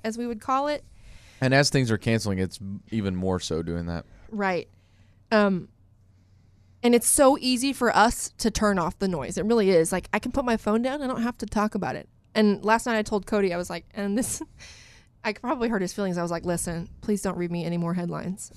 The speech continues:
Speaker 1: I was
Speaker 2: Yeah.
Speaker 1: like, "Don't tell me anything else is happening 'cause I just don't wanna know at eleven o'clock at night what's happening." But I said, "You know, what a luxury it is for us to be able to do that," because you think about refugees who live in Syria, people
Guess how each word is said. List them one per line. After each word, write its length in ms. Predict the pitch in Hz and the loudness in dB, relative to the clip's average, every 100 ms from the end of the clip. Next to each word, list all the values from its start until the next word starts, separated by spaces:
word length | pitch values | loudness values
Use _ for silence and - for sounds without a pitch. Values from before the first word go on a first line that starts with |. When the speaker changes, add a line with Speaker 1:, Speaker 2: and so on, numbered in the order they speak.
| 208 | 0
Speaker 1:
I 40 | |
was 40 | |
Speaker 2:
Yeah. 80 | 190 | 0
Speaker 1:
like, 80 | 180 | 4
"Don't 240 | 214 226 | 4 4
tell 140 | 240 214 | 4 2
me 100 | 202 | 4
anything 340 | 220 226 262 | 2 2 4
else 180 | 247 240 | 2 2
is 120 | 247 | -2
happening 360 | - 277 302 262 | 0 -2 0 0
'cause 100 | 233 - | 0 0
I 120 | 233 | 0
just 140 | 226 | 0
don't 140 | 247 214 | 2 2
wanna 140 | 202 | 4
know 280 | 196 185 160 | 4 2 2
at 140 | 170 185 | 0 -2
eleven 280 | 180 170 | -2 -2
o'clock 260 | 175 170 165 | -2 -4 -6
at 80 | - | -6
night 160 | 165 - | -8 -8
what's 140 | - | -10
happening." 320 | - - - _ - - - - - - 208 | -10 -10 -14 _ -20 -20 -20 -20 -20 -12 4
But 200 | 214 - | 4 6
I 80 | 220 | 2
said, 320 | - 226 185 | 4 2 4
"You 140 | 214 | 4
know, 100 | 226 | 6
what 200 | 202 240 | 6 6
a 20 | 254 | 4
luxury 480 | 190 208 202 190 | 0 -2 -6 -6
it 80 | 185 | -4
is 240 | 185 185 - | -2 -4 -4
for 160 | 202 | -2
us 240 | 180 196 - | 0 0 -2
to 100 | 190 | -4
be 160 | 190 | -4
able 220 | 180 175 165 | -4 -4 -8
to 120 | 180 | -8
do 160 | 175 185 | -8 -6
that," 240 | 160 143 | -4 -6
because 460 | 180 196 190 175 - _ _ - | -8 -4 -4 -4 -10 _ _ -8
you 240 | 208 214 | -2 0
think 220 | 220 247 226 | 2 0 2
about 340 | 208 175 - _ - - 143 | 4 4 2 _ -20 -18 -10
refugees 640 | 190 196 202 185 175 170 | 0 0 2 -4 -4 -4
who 80 | 196 | -4
live 180 | 185 175 | -4 -4
in 120 | 175 | -6
Syria, 520 | - 180 175 170 175 - _ _ _ _ _ - | -6 -6 -4 -4 -6 -10 _ _ _ _ _ -4
people 460 | 214 202 190 180 | -2 4 4 4